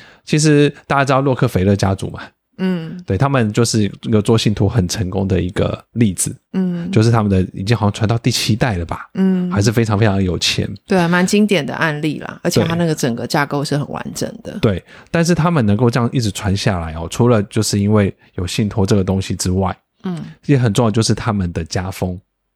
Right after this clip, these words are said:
Speaker 2: 哦。
Speaker 1: 他们的小孩子的教育。
Speaker 2: 嗯。
Speaker 1: 对，我觉得那个才是根本。
Speaker 2: 嗯。
Speaker 1: 好，所以如果说这个我们可以把我们的下一代教好的话，
Speaker 2: 嗯。
Speaker 1: 那他们也可以把我们的下一代教好。
Speaker 2: 对。
Speaker 1: 这样一代顾好一代，其实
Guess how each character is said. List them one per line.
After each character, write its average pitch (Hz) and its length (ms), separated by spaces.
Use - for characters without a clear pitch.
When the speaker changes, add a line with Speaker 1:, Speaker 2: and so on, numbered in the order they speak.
Speaker 2:
哦。 196 520
Speaker 1:
他 156 120
们 120 260
的 101 200
小 95 180
孩 98 160
子 95 120
的 87 120
教 87 280
育。 95 160
Speaker 2:
嗯。 160 400
Speaker 1:
对， - 100
我 196 80
觉 156 120
得 175 60
那 185 40
个 131 80
才 113 140
是 120 80
根 104 240
本。 104 160
Speaker 2:
嗯。 196 240
Speaker 1:
好， 135 80
所 190 120
以 160 40
如 160 100
果 151 100
说 151 160
这 120 200
个 101 200
我 92 60
们 92 220
可 - 80
以 101 40
把 92 120
我 87 60
们 87 100
的 87 80
下 101 180
一 101 40
代 98 120
教 104 200
好 95 180
的 - 100
话， - 280
Speaker 2:
嗯。 180 160
Speaker 1:
那 175 80
他 - 140
们 175 100
也 107 60
可 110 100
以 - 20
把 - 120
我 92 40
们 92 80
的 92 80
下 101 200
一 98 40
代 98 120
教 95 180
好。 - 280
Speaker 2:
对。 170 100
Speaker 1:
这 160 60
样 156 100
一 147 40
代 165 140
顾 165 200
好 110 220
一 101 100
代， - 280
其 127 140
实 110 260